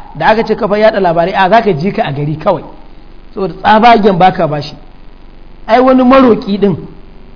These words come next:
wani maroki din,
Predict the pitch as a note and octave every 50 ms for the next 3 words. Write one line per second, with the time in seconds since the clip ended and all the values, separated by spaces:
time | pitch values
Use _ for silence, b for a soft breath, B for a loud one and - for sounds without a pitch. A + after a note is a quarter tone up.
0 | - - - - - - - - - - - - - - - - - - - -
1 | - - D3+ F#3 G#3 A3 A3 G#3+ A3 A#3 A#3 A3 G3+ F#3 - - G3 F#3+ F3+ G3+
2 | D#3+ C3 -